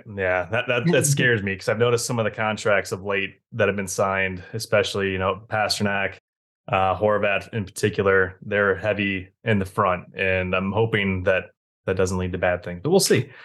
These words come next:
Speaker 1: But I, I love the eight point seven cap hit 'cause Greg, I think if we go back to before the season or when we were originally talking about his contract, I think we all had what our actual guess was nine point one to, like, nine point four. And that was what we felt was on the high end.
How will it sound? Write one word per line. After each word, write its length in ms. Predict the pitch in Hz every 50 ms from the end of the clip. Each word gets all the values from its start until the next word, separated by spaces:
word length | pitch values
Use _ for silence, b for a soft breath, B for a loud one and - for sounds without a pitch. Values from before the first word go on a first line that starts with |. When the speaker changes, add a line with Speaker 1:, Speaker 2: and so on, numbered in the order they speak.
| B B B -
Speaker 1:
But 100 | 110 117
I, 140 | 127 127
I 180 | 123 123 127 127
love 300 | 123 123 135 147 147 120
the 80 | 123 113
eight 200 | 117 117 - -
point 180 | 120 110 98
seven 280 | - - 110 98 95 90
cap 280 | - 101 98 95 -
hit 160 | 95 90 - -
'cause 140 | 107 95
Greg, 320 | 95 92 113 113 120 117 117
I 60 | 104
think 280 | - - 113 107 101 107
if 140 | 95 92
we 80 | 110 107
go 220 | 98 110 107 104
back 420 | 98 101 101 101 104 104 104 - - _ - -
to 160 | - 101 92
before 640 | 92 98 92 - - _ - 107 107 110 110 110 110
the 120 | 104 101
season 600 | 104 - - 113 110 110 107 101 101 101 101 101
or 220 | 101 95 98 98 98
when 140 | 98 101 104
we 100 | 101 95
were 80 | 92
originally 380 | 92 98 98 98 104 98 90 87
talking 240 | - 101 92 90 90
about 100 | 90 87
his 100 | 85 -
contract, 460 | - 92 92 90 - 101 92 92 95
I 80 | 95
think 160 | 98 113 113 113
we 100 | 110 101
all 160 | 101 101 98
had 240 | 101 98 95 92 92
what 180 | 95 90 - - _ b b b _ _ _ _ _ -
our 140 | - 101 104
actual 500 | 107 113 113 123 120 - 139 127 123 117
guess 360 | 107 113 110 110 113 113 -
was 200 | - 107 95 92
nine 560 | 95 98 98 98 98 101 104 104 104 104 98 95
point 360 | - 110 104 101 101 95 98
one 380 | 98 95 95 98 98 101 101
to, 80 | 98 95
like, 200 | 95 92 92 90
nine 280 | 92 92 92 95 95 92
point 240 | - 101 98 95 87
four. 580 | - - 98 95 95 98 104 113 117 117 - _ _ _ _ _ _ _ -
And 180 | 104 98 95
that 200 | 101 107 123 127
was 280 | 113 107 104 101 95 92
what 200 | 101 113 - 110
we 100 | 101 98
felt 240 | 98 110 104 101 101
was 140 | 101 95
on 160 | 104 101 98 92
the 40 |
high 300 | - - 98 92 95 104
end. 340 | 104 107 110 113 123 127 -